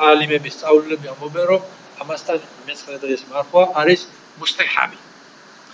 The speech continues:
მუსტეჰაბი კარგი და მოსაწონი საქმეს ნიშნავს. როდესაც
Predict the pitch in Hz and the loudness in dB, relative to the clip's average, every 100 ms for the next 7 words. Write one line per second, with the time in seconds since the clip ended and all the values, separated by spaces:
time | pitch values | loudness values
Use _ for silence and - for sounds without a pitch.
0 | - - - 156 151 190 190 190 220 233 | -20 -20 -20 -18 -4 -2 4 4 4 -2
1 | - - - - - 185 185 190 202 208 | -8 -20 -20 -16 0 4 4 4 4 4
2 | 180 185 180 190 175 170 151 160 151 - | 2 0 2 0 -2 -8 -8 -8 -8 -8
3 | - - - - - - - - - - | -12 -12 -16 -20 -20 -20 -20 -20 -20 -20
4 | - - - - 160 214 226 226 | -20 -20 -20 2 6 6 6 6